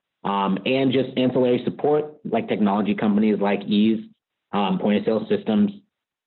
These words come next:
any number of things. I think that there's just so m-, much opportunity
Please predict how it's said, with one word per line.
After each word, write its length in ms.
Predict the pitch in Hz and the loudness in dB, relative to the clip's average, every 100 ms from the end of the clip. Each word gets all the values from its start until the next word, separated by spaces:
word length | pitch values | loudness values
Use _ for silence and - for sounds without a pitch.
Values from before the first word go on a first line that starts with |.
| - | -4
any 160 | 135 147 | 0 2
number 260 | 131 123 | 2 2
of 80 | 107 | 2
things. 240 | 107 98 90 | 0 -2 -2
I 80 | 113 | -4
think 240 | 113 147 107 | 0 0 0
that 140 | - | 0
there's 240 | 120 113 | 0 0
just 280 | - 110 - | -2 -4 -2
so 220 | 110 110 | -2 2
m-, 320 | 107 101 95 - _ _ _ _ | 4 4 2 -4 _ _ _ _
much 360 | 101 95 98 110 - | -2 0 0 -2 -4
opportunity 960 | 110 98 95 - 98 95 107 127 - | -4 -2 -2 -2 0 2 2 2 -2